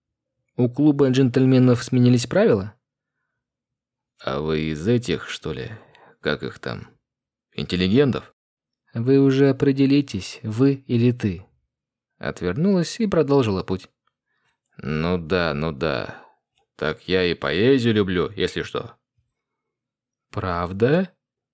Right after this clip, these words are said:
Театрально округлила глаза и снова остановилась. Прочтете что-нибудь из раннего Бродского? Кого? Сморщился тот.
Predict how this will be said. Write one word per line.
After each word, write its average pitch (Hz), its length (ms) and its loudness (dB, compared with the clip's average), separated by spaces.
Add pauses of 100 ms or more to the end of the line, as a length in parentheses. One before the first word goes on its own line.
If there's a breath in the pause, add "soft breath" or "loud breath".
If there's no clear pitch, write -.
Театрально 113 960 0
округлила 107 560 0
глаза 101 440 0
и 120 80 0
снова 123 420 0
остановилась. 135 840 -4 (880)
Прочтете 151 680 0
что-нибудь 135 640 2
из 113 260 2
раннего 117 680 4
Бродского? - 680 -4 (680)
Кого? 117 720 0 (260)
Сморщился 120 960 2
тот. - 400 -10